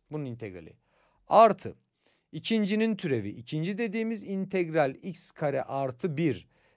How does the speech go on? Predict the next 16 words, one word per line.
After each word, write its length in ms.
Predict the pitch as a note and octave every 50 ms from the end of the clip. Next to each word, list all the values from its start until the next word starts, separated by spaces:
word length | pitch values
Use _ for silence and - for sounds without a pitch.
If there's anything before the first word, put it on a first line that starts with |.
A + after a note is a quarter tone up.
| _ _ -
D 260 | G2+ A2+ B2+ A#2+ A2
X'ti. 520 | G2+ F#2+ - - - - - D3+ E3+ A3 A3+ A3+ _ _ _ _ _ _ _ _ -
Bizden 680 | D3+ G#3 G#3+ G3 E3+ D3 C3 D3+ C#3+ C#3 C#3 C3+ C3
bunun 360 | C#3 C#3 D#3+ F#3+ A3 A#3 A3
türevini 560 | - - - - C3+ C#3+ C3+ B2 C3+ D#3+ F#3+ G#3+
istiyor. 520 | G3 - - - A3 A#3 A#3 A3+ A3 G#3 - _ _ _ _ _ _ _
Çarpı 600 | - - - A3+ G#3+ F#3+ D3 C3+ A#2+ - A#3 G#3+
birinci. 480 | F3+ F3+ D3+ C3+ A#2+ G#2+ F#2 E2+ D#2+ D#2 E2 G2+
Birinci 340 | B2+ D#3 E3+ F3 F3 F3+ D#3+
dediğim 420 | D3+ C3 A2+ A#2 A2 G#2 G#2 A#2+ D#3+
ne? 160 | G#3 A#3+ -
X. 480 | - - - - - - - - - _ _ _ -
Olayım 440 | - C3 A2+ A2 B2+ D3+ D#3 C3
bitti 280 | A#2 G#2 - _ - G#2
şimdi. 640 | - - G2 F#2+ F2 E2 F2 F2 E2+ E2 E2 E2 F2 F#2 F#2+ F#2+ - _ _ _ _ _ _ _ _ _ _ _ _ _
Şimdi 380 | - - C4 B3+ F3+ B2+ G2